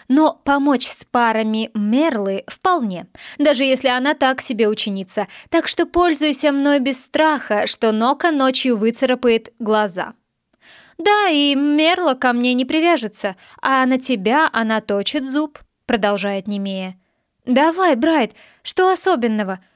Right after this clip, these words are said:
Лю тоже улыбается, они обе будто сговорились, и все вдруг начинают давить, настаивать, что именно Энг и никто иной спасет от кары профессора Мерлы.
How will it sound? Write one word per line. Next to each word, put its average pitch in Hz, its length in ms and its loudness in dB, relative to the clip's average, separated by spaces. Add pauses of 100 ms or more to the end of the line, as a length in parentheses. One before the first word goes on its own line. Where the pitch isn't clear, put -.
(140)
Лю 330 240 4
тоже 311 320 0
улыбается, 233 640 -2 (180)
они 233 240 0
обе 247 240 0
будто 254 320 -4
сговорились, 233 720 -2 (220)
и 277 160 0
все 311 300 -2
вдруг 277 340 -4
начинают 247 640 0
давить, 233 640 -2
настаивать, 233 800 -2 (180)
что - 240 -4
именно 277 600 2
Энг 254 420 0
и 254 120 0
никто 240 440 2
иной 226 360 -2 (140)
спасет 320 600 -2
от 285 180 -4
кары 240 380 0
профессора 214 640 -4
Мерлы. 185 480 -8